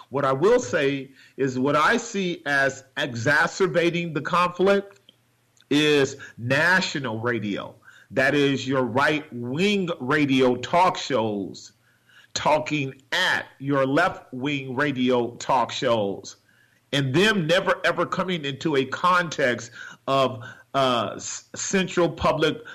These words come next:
forum debate. Now, see, when you operate out of those two hostile extremes, as, uh, Nelson was saying, the goal is not uh, if you will,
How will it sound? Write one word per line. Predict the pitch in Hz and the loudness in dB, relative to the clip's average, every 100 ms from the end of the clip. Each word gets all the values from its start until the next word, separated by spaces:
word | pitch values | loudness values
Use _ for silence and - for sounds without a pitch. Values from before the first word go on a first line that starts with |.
| - | -20
forum | _ - 165 147 139 | _ -2 2 2 0
debate. | 123 123 117 147 107 - - - _ _ _ - | 0 0 2 2 2 -4 -18 -20 _ _ _ -6
Now, | 135 135 | 0 0
see, | 127 - 175 | 0 -4 -4
when | 160 175 | -2 0
you | 160 | 0
operate | 147 180 202 196 185 | 2 0 2 4 4
out | 165 170 | 2 0
of | 143 | 0
those | 160 156 | 0 -2
two | - - 214 208 190 - - | -4 -4 2 4 2 0 -12
hostile | - 175 170 - 175 151 | 0 2 2 0 -2 0
extremes, | 127 - - 185 180 143 113 - | 0 -4 -4 0 0 -2 -4 -2
as, | 143 143 135 127 - - - - - - | 2 4 2 0 -10 -20 -20 -20 -20 -4
uh, | 143 127 127 | 0 2 2
Nelson | 165 170 165 131 | 2 0 0 -4
was | 127 | -4
saying, | - 202 196 131 104 71 - - 131 | -2 0 0 -2 -6 -14 -20 -10 -2
the | 147 | -2
goal | 117 165 220 226 190 190 | 2 2 4 4 4 2
is | 156 127 | -4 -4
not | 147 180 147 107 - - - _ - 107 104 | 0 2 2 0 -2 -14 -20 _ -18 -16 -6
uh, | 139 131 117 98 | 0 2 2 0
if | - 139 | -4 -6
you | 165 | -2
will, | 139 143 135 127 | 0 4 4 2